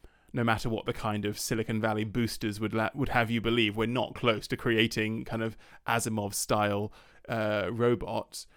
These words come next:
I can understand why a church leader says, "Do you know what? That doesn't seem like,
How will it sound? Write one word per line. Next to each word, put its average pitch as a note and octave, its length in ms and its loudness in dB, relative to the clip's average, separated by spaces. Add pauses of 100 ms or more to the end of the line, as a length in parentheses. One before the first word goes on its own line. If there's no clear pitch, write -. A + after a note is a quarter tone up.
(180)
I D3+ 120 6
can D3 160 2
understand B2 800 0
why A2 400 0
a A2 100 -2
church A2+ 360 -4
leader A2+ 200 -6
says, A2 320 -4
"Do - 120 -10
you A#2 40 -4
know A#2 160 0
what? A2 240 0
That - 260 -4
doesn't A#2 320 -4
seem A2+ 540 0
like, A#2 260 -4